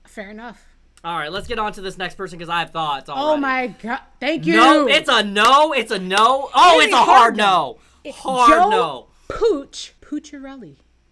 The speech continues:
Speaker 2: Pucciare-
Speaker 1: Let me, let me, let me just say this.
Speaker 2: Twenty-three years old. No, twenty-three years old from
Speaker 1: Twenty-three
Speaker 2: Staten
Speaker 1: from
Speaker 2: Island.
Speaker 1: Staten Island,
Speaker 2: Staten
Speaker 1: New York.
Speaker 2: Island, New York. He lives currently in Boca Raton, Florida. He's a master student slash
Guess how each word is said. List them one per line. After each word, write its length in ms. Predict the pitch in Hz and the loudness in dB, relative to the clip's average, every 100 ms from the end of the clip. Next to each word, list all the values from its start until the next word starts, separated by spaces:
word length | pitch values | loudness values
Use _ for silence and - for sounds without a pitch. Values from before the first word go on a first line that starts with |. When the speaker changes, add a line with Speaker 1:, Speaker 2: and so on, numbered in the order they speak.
| _ _ | _ _
Speaker 2:
Pucciare- 300 | 226 233 254 | -18 -8 -8
Speaker 1:
Let 100 | 381 | -6
me, 200 | 415 311 _ | -10 -14 _
let 160 | 320 | -10
me, 240 | 370 415 403 | -8 -10 -10
let 120 | 294 | -10
me 140 | 349 381 | -10 -10
just 180 | 330 320 | -12 -12
say 160 | 302 | -12
this. 120 | 247 | -10
Speaker 2:
Twenty-three 500 | 226 254 277 220 285 | -6 -6 -6 -10 -12
years 200 | 285 302 | -12 -10
old. 100 | 220 190 | -10 -8
No, 120 | 175 | -12
twenty-three 460 | - 185 185 247 | -10 -14 -14 -14
years 160 | 277 240 | -14 -12
old 300 | 190 170 165 - - | -10 -10 -14 -18 -16
from 100 | 185 | -12
Speaker 1:
Twenty-three 580 | 160 349 226 214 302 330 | -8 -4 0 0 0 -4
Speaker 2:
Staten 80 | |
Speaker 1:
from 20 | 320 | 2
Speaker 2:
Island. 440 | 233 240 247 202 135 | 4 4 0 -4 -8
Speaker 1:
Staten 520 | - - 214 339 330 | -10 -8 -8 -8 -4
Island, 20 | |
Speaker 2:
Staten 320 | 320 226 247 | 2 2 2
Speaker 1:
New 60 | 220 | -2
York. 160 | 202 202 | -2 0
Speaker 2:
Island, 540 | 220 214 180 156 123 | 0 -2 -6 -10 -14
New 180 | 143 185 | -12 -10
York. 560 | 185 175 156 131 - _ _ 220 214 _ _ _ _ | -6 -6 -6 -10 -14 _ _ _ _ _ _ _ _
He 180 | 156 175 | -16 -10
lives 200 | 196 180 | -10 -10
currently 280 | 240 247 | -10 -8
in 80 | 233 | -8
Boca 220 | 190 202 220 | -8 -8 -6
Raton, 380 | 226 262 220 | -8 -6 -10
Florida. 460 | 196 220 196 147 143 _ _ _ _ | -8 -10 -8 -8 -12 _ _ _ _
He's 200 | - 226 | -16 -10
a 60 | 208 | -8
master 440 | 185 185 202 247 | -6 -6 -6 -8
student 320 | 247 254 262 226 | -16 -14 -16 -12
slash 320 | 247 208 | -4 -4